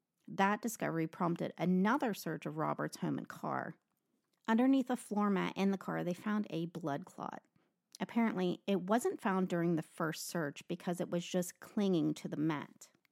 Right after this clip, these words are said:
The car had apparently been cleaned out inside, leading them to believe that the clot surfaced then due to the washing.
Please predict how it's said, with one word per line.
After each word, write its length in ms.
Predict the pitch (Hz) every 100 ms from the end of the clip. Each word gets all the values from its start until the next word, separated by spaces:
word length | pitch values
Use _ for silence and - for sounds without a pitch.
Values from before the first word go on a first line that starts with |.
| -
The 120 | 226 226
car 320 | 277 285 311
had 260 | 254 208
apparently 460 | 202 208 220 185 175
been 260 | 180 170 165
cleaned 360 | - 180 170 -
out 220 | 151 -
inside, 520 | 226 - 220 214 214 -
leading 460 | 196 226 277 262
them 240 | 202 185 190
to 120 | 190
believe 380 | 180 170 160 156
that 220 | 156 143
the 80 | -
clot 340 | - 175 -
surfaced 600 | - 180 175 - 160 -
then 540 | - 170 180 233 214 175
due 260 | 165 175 160
to 140 | -
the 120 | 175
washing. 640 | 160 185 165 - - -